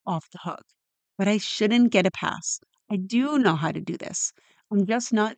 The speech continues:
doing it." And this is what I want to say to that. Yes, maybe you have done something similar in another time,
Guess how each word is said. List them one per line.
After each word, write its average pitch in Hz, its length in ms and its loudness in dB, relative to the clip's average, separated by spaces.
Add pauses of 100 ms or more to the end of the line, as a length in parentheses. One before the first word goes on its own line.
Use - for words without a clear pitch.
doing 208 340 0
it." - 140 -12 (960)
And 214 160 4
this 240 160 4
is 247 160 2
what 196 340 4
I 196 120 -2
want 170 360 2
to 180 100 -6
say 165 640 -2
to 180 160 -4
that. - 260 -10 (500)
Yes, 190 480 2
maybe 208 400 2
you 262 300 2 (120)
have 302 300 2
done 175 280 4
something 170 440 0
similar 170 840 0 (600)
in 208 160 6
another 220 380 6
time, 175 480 0